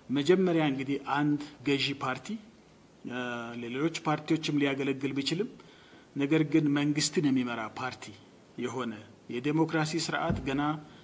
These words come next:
በለጋነት በእድገት ላይ ባለ አገር ውስጥ የሚመራ ፓርቲ በሆነበት ጊዜ ያለው አማራጭ ውስጡን ዴሞክራሲያዊ አድርጎ ውጭ ለሚካሄደው በህብረተሰብ ውስጥ ለሚካሄደውም ዴሞክራሲ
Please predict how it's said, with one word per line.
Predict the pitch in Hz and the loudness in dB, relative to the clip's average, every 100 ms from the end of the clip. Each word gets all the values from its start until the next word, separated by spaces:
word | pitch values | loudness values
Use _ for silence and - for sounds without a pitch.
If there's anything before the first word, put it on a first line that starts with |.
| - | -18
በለጋነት | 117 127 147 147 147 151 165 156 | -8 -2 0 2 2 2 0 0
በእድገት | 139 131 135 135 | -2 -2 -4 -4
ላይ | 139 127 | -2 -2
ባለ | 127 127 135 139 | 0 -2 -2 -4
አገር | 127 143 151 | -2 0 2
ውስጥ | 202 - - - - - - | 2 -2 -8 -20 -20 -20 -4
የሚመራ | 127 143 147 143 131 123 | 0 2 4 4 2 0
ፓርቲ | - 123 120 - 247 - - - | -2 -6 -6 -6 -6 -6 -14 -18
በሆነበት | 131 120 135 131 - - - | -6 -2 0 -2 -2 -6 -4
ጊዜ | 139 160 220 262 - - - - - - - | 0 2 2 0 -12 -20 -20 -20 -20 -20 -12
ያለው | 123 139 160 170 170 | -4 2 2 4 4
አማራጭ | 151 151 151 143 151 - - - - - 143 | 4 2 2 0 -2 -4 -10 -12 -20 -10 0
ውስጡን | 175 - - 233 226 | 2 2 -2 0 4
ዴሞክራሲያዊ | 160 147 - 139 - 135 131 | 6 4 2 -4 0 0 0
አድርጎ | 123 120 123 175 254 - - - - - 113 | 0 -6 -2 -2 -2 -10 -20 -20 -20 -16 -4
ውጭ | 135 214 - 175 | 2 2 4 4
ለሚካሄደው | 160 156 151 - 147 139 131 120 | 6 6 4 2 0 2 0 -2
በህብረተሰብ | 139 147 151 175 190 185 | 0 0 0 0 -2 -2
ውስጥ | - | -2
ለሚካሄደውም | 160 143 143 143 143 135 139 131 | 0 2 0 0 -2 -2 -2 -2
ዴሞክራሲ | 135 156 156 175 | -2 -2 -2 -6